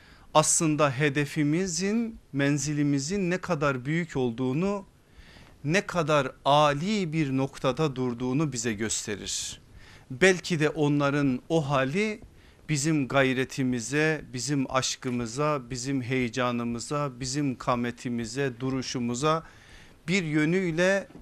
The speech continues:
farklı bir biçimde güç olur, kuvvet olur inşallah.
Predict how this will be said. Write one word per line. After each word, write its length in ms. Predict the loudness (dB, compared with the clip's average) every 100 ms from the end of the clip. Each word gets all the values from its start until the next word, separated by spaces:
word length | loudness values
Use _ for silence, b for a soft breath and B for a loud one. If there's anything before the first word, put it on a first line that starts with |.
| -20
farklı 680 | -20 -2 2 2 -2 -4 -2
bir 200 | -2 -4
biçimde 680 | -6 -2 0 2 2 2 -2 -12 -14
güç 360 | -4 -2 -2 -4
olur, 520 | -2 0 0 -4 -10 -6
kuvvet 420 | -4 0 0 0
olur 380 | -4 -4 -6 -12 -6
inşallah. 640 | -4 -2 0 -2 -2 -12